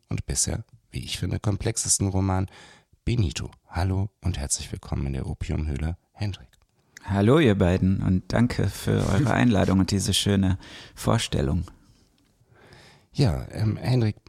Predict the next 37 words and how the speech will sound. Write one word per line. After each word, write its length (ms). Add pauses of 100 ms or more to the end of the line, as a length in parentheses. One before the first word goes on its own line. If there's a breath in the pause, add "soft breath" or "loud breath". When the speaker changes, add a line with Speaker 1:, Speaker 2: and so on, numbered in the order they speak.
Speaker 1:
äh, 220
ich 200
hab, 100
ich 140
hab 160
tatsächlich 420
so 100
ein 80
bisschen 240
gedacht, 340
wie, 180
äh, 220
wie 240 (160)
kommen 280
wir 200
rein? 220
Und 60
ich 120
hab 140
was 120
ganz 200
Interessantes 520
gelesen 460 (480 loud breath)
im, 340
äh, 220
Interview 420
mit 420
deinem 220
Verleger 440
Richard 280
Stoiber. 520 (380 loud breath)
Sagst 500
du, 140
dass 300
du 140
dir, 500
ähm, 560